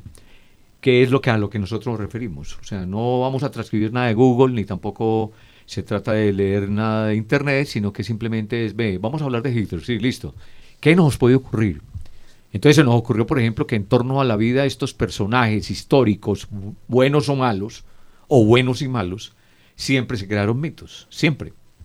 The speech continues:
Por ejemplo, uno de los mitos de Hitler era que est-, estuvo en Colombia. Que una vez, eh,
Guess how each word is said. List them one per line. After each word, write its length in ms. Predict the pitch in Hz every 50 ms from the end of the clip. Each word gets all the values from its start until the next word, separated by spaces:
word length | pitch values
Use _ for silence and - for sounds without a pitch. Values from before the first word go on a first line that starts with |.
| - - - - - - -
Por 100 | 113 101
ejemplo, 220 | 104 110 - 143
uno 100 | 147 147
de 60 | 143
los 120 | 139 135 117
mitos 300 | 123 127 123 - 151 135
de 180 | 135 117 117
Hitler 300 | 123 117 120 135 139 147
era 200 | 147 123 107 104
que 340 | - - 107 101 95 92 90
est-, 120 | 90 - _ _ - - _ _
estuvo 220 | - - - 120
en 60 | 120
Colombia. 380 | 117 127 120 165 110 76 - - _ _ _ _ _ _ _ _ _ _ _ _ _ _ _ _ _ -
Que 120 | - 110
una 280 | 113 117 127 143 156 156
vez, 260 | 151 151 151 143 -
eh, 140 | 151 143